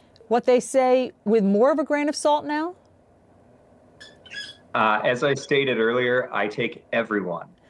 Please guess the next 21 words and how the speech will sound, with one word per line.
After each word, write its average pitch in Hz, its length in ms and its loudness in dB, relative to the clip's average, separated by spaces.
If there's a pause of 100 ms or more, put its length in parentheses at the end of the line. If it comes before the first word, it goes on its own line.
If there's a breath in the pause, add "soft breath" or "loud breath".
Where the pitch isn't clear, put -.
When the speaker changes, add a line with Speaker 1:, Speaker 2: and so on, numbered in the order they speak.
(280 soft breath)
Speaker 2:
uh, 80 380 0 (180)
with 101 200 -2
a 98 40 -2
grain 92 260 -4
of 87 140 -8
salt. - 380 -6 (160)
Speaker 1:
Reagan, 262 280 2
what 294 120 2
about 302 160 2
you? 320 160 2
Will 220 160 4
you 233 160 2
be, 247 340 2
will 254 160 2
you 285 80 2
be 285 120 2
listening 285 420 0
to 302 80 0
Fox 277 480 -2
with, 262 260 0
through, 262 400 0